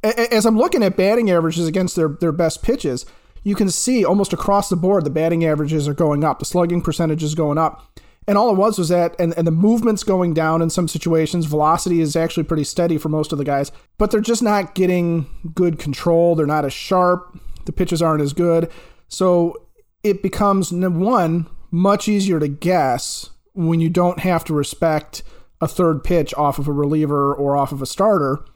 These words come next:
And two, well, frankly, if the stuff's not as good towards the end of a long season,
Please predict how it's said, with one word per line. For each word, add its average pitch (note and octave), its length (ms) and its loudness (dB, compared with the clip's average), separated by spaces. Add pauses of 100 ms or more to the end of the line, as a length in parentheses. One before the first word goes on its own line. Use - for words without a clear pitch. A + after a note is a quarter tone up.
(380)
And D3+ 220 -2
two, F#3 560 2 (400)
well, - 180 -2
frankly, G#3 420 2
if F#3 160 -2
the F#3+ 60 -2
stuff's A3 320 -2
not F#3+ 180 2
as D3+ 140 -4
good F3+ 400 0
towards D#3+ 280 0
the D#3 120 0
end F3+ 240 0
of D3+ 460 0
a D3 40 0
long D3+ 380 0
season, D3 640 -2